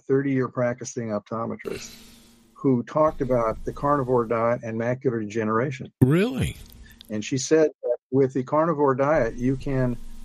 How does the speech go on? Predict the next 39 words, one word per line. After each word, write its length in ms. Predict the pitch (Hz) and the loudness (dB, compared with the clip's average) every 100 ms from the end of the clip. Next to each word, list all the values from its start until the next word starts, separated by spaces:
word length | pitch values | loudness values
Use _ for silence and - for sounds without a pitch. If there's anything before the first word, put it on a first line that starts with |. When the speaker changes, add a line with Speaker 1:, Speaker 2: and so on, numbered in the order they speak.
| - | -4
Speaker 1:
arrest 540 | 120 117 151 147 - - _ | 0 2 2 0 -6 -18 _
the 120 | 127 | -4
macular 480 | 127 127 131 143 120 110 | 0 -2 -2 -4 -4 -4
degeneration. 920 | 117 120 120 117 110 127 123 92 - _ _ _ _ 131 | -2 -2 -4 -2 0 0 -2 -12 -16 _ _ _ _ -2
Not 260 | 120 135 | 0 2
necessarily 560 | 147 135 - 156 143 131 | -2 -2 -2 2 4 2
improve 520 | 107 - _ 185 170 | -2 -10 _ 4 4
it, 120 | 113 - | -2 -4
but 100 | 110 | 2
Speaker 2:
Right. 120 | 104 | 2
Speaker 1:
at 20 | |
least 180 | 131 - | 2 -4
you 60 | 127 | -10
can 180 | 117 | -8
stop 400 | 107 - 123 113 | -12 -8 -8 -6
it 100 | 104 | -8
from, 280 | - 117 110 | -8 -6 -6
uh, 160 | 101 120 | -6 -10
continuing. 680 | - - - 117 110 113 131 - | -12 -16 -10 -8 -8 -12 -14 -4
Speaker 2:
Okay. 420 | 85 82 92 104 131 | -2 -2 -4 -4 -2
Speaker 1:
I'm 120 | 123 135 | -2 2
gonna 160 | 135 | 2
send 360 | 131 151 147 131 | 0 0 2 2
you 160 | 123 | 2
a 20 | 110 | 2
link 320 | 117 131 - | 2 0 -2
to 140 | 123 | -4
that, 220 | 107 110 107 | -2 -2 0
Speaker 2:
Mm-hmm. 320 | 107 90 117 | 0 0 0
Speaker 1:
that 160 | 113 | -2
video 420 | 104 117 107 104 - | -2 -4 -2 -4 -6
so 140 | - | 0
you 60 | 107 | 2
Speaker 2:
So, 160 | 120 | 4
Speaker 1:
can 80 | 104 | 4
listen 220 | 92 - - | 2 -2 -8
to 140 | - | -8
it 80 | - | -8
yourself. 380 | - - - | -12 -12 -12